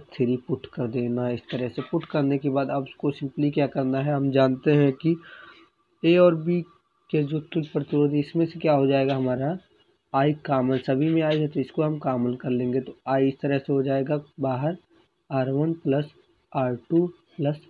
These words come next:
आर थ्री, इस तरह से हो जाएगा। उसके बाद simply आपको इसको समीकरण first मान लेना है। समीकरण first मानेंगे जब इसको,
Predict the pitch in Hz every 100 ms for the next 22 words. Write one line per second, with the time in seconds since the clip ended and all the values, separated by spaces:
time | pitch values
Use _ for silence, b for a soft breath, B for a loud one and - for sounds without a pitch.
0 | _ 135 131 127 - 135 135 135 - 131
1 | 123 147 139 139 123 117 123 123 117 127
2 | 123 B B B _ 147 - 175 175 -
3 | 175 165 165 170 160 170 165 - 175 -
4 | 139 135 147 151 151 135 120 135 123 123
5 | 123 123 123 117 - 139 139 151 156 151
6 | - 160 165 147 135 147 147 131 131 123
7 | - - 170